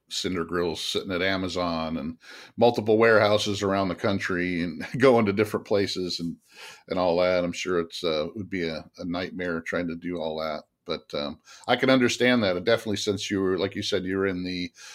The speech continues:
building stage and you wanna have as much control over that and the customers as possible so you can continue to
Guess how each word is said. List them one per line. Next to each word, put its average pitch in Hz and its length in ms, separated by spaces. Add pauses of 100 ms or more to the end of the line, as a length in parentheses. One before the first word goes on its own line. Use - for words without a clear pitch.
(240)
building 107 440
stage 95 760
and 98 220
you 101 100
wanna 95 200
have 95 220
as 98 180
much 101 200
control 101 440
over 90 200
that 87 280
and 87 140
the 85 60
customers 85 760
as 80 80
possible 90 520
so - 160
you 90 160
can 85 140
continue 87 540
to 78 300